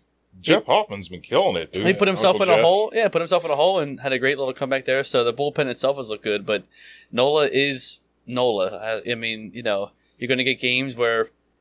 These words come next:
Speaker 2: he's your ace, and you're gonna get games where you're scratching your head like, "What the fuck is up with this guy?" So it's, I don't know. Nothing to it, but that was great.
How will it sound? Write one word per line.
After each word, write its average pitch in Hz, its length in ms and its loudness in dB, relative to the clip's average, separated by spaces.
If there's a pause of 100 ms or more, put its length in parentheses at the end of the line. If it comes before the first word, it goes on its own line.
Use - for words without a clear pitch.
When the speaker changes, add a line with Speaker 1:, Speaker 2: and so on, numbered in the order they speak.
Speaker 2:
he's 127 200 -6
your 120 120 2
ace, 143 260 0
and 117 80 -8
you're 117 80 -4
gonna 120 120 0
get 117 60 -10
games 123 280 -2
where 120 300 0 (400)
you're 117 120 -10
scratching 127 340 -2
your 117 80 -4
head 123 140 -2
like, 107 180 -4
"What 120 140 -6
the 123 80 -8
fuck 120 240 -4
is 120 100 -10
up 120 100 -6
with 104 100 -12
this 98 140 -16
guy?" 90 320 -8
So 101 400 -2
it's, - 400 -6 (520)
I 107 140 -8
don't 123 140 0
know. 117 280 0 (140)
Nothing 107 480 -8
to 117 160 0
it, 101 60 -4
but 113 140 0
that 135 140 4
was 131 120 -8
great. 113 300 -2